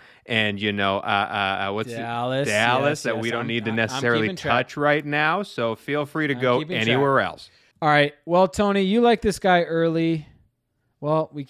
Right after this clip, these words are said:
Speaker 2: we, we don't need to take a Cowboy till later on. This is, this is brutal.
Speaker 1: It's, it's not
Speaker 2: Um,
Speaker 1: easy, buddy.
Speaker 2: I'm gonna take, for the sake of the N F C, it's just a straight up,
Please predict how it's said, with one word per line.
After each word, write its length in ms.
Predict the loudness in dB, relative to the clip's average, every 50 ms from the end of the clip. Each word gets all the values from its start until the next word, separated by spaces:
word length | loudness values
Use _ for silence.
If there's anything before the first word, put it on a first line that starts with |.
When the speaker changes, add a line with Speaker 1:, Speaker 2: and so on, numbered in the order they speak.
| _
Speaker 2:
we, 160 | -12 -12 -12 -12 -14 -14
we 160 | -12 -10 -10
don't 100 | -8 -8
need 140 | -8 -8 -8
to 60 | -6 -6
take 160 | -6 -6 -6
a 40 | -8
Cowboy 380 | -6 -6 -6 -4 -4 -4 -6
till 160 | -6 -6 -8 -6
later 220 | -6 -6 -6 -6
on. 180 | -8 -8 -8 -8
This 160 | -10 -8 -8
is, 160 | -10 -10 -10
this 220 | -10 -10 -10 -8
is 100 | -10 -12
brutal. 500 | -14 -10 -8 -6 -4 -4 -6 -6 -10 -14 _ _
Speaker 1:
It's, 340 | -8 -6 -6 -6 -6 -6 -4
it's 280 | -2 -2 -2 -4 -8 -10
not 360 | -4 0 2 2 2 2 2
Speaker 2:
Um, 60 | 2 2
Speaker 1:
easy, 240 | 0 0 0 -4
buddy. 400 | -6 -4 -4 -4 -2 -4 -4 -8 -10 _ _ _ _ _ _ 0
Speaker 2:
I'm 260 | 0 2 2 2 2
gonna 200 | 0 0 0 0
take, 440 | 2 2 4 4 4 4 2 -2 _ -6
for 140 | -2 0 2
the 140 | 2 2
sake 380 | 0 0 2 4 4 4 4 4
of 240 | 4 2 2 0 -4 -12 _ _ _ _ _ -4
the 180 | 0 0 2 4
N 140 | 4 2
F 80 | 2 0
C, 460 | -2 0 2 4 6 6 6 4 2 0 -4
it's 120 | -6 -6
just 200 | -6 -4 -2 -2
a 140 | -2 -2 -4 -8 _ _ _
straight 320 | -12 -2 2 4 6 6
up, 220 | 6 4 2 0